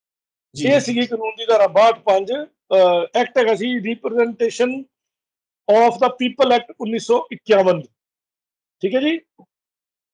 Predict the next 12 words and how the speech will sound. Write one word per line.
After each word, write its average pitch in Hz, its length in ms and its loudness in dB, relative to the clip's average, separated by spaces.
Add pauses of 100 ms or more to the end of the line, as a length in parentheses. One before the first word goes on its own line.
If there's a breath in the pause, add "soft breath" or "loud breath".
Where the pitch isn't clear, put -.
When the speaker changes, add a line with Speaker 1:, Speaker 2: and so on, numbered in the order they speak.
(520)
Speaker 2:
ਇਹਦੇ 262 180 4
ਵਿੱਚ 262 200 -4
ਇਹ 254 200 0
ਕਿਹਾ 247 140 4
ਜਾਂਦਾ 226 300 0
ਸੀ 240 160 -8
ਕਿ 262 100 -10
ਜੇ 214 200 2
ਕਿਸੇ 214 260 -4
ਬੰਦਾ 220 540 0
ਜਿਵੇਂ 208 420 2
ਸੀਰੀਅਸ 233 560 -6